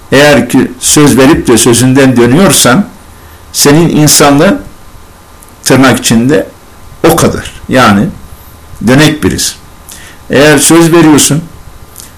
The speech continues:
söz verdin, ertesi gün sanki o sözü hiç duymamış gibi, sen vermemişsin, işte özür bile dilemiyorsun. Dolayısıyla terminine sadık olamıyorsun. Ee, insanlara verdiğin sözünde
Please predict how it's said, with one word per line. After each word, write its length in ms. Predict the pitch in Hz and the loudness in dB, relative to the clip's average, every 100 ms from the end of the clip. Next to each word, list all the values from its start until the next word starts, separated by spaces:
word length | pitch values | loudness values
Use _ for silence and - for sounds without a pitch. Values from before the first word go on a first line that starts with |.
| - | -16
söz 540 | - - - 147 127 | -10 -6 0 2 2
verdin, 500 | 139 139 127 165 156 - | 2 2 2 0 -2 -4
ertesi 440 | 131 135 147 135 - | -2 0 0 -2 -2
gün 240 | 156 - - | -4 -4 -10
sanki 420 | - 156 156 - | -4 0 0 0
o 140 | 147 151 139 113 | 0 0 -2 -4
sözü 380 | - - 135 131 | -2 0 2 2
hiç 440 | 117 190 - - | 2 0 -2 -2
duymamış 520 | 139 165 131 98 85 | 2 2 2 0 -4
gibi, 180 | - 85 | -6 -4
sen 280 | 95 139 139 | -2 0 0
vermemişsin, 560 | 139 123 101 90 - 73 - - | 0 0 -2 -4 -8 -12 -12 -6
işte 320 | - - - - - - - - | -4 -2 -4 -8 -20 -20 -20 -4
özür 320 | 131 127 185 135 | 0 2 2 2
bile 200 | 120 107 | 2 2
dilemiyorsun. 640 | 107 104 92 85 - 196 - - - - - | 2 2 0 -2 -4 -6 -10 -20 -20 -20 -2
Dolayısıyla 680 | 113 135 135 165 120 120 - - - | 0 2 2 0 0 0 -4 -14 -4
terminine 680 | 147 135 147 156 160 165 | 0 2 2 2 2 2
sadık 460 | 165 - 143 147 156 | 0 0 2 2 2
olamıyorsun. 640 | 131 139 117 90 - 139 - - - - - - - - - | 2 2 2 0 -2 -6 -8 -16 -20 -20 -20 -20 -20 -20 -8
Ee, 320 | - 107 98 95 | -2 2 2 2
insanlara 800 | 143 151 160 156 151 147 147 - - | 0 2 2 2 2 2 2 -2 -4
verdiğin 520 | 120 131 131 131 156 | 0 2 2 2 2
sözünde 800 | 151 135 110 123 117 120 117 | 0 0 2 2 2 2 2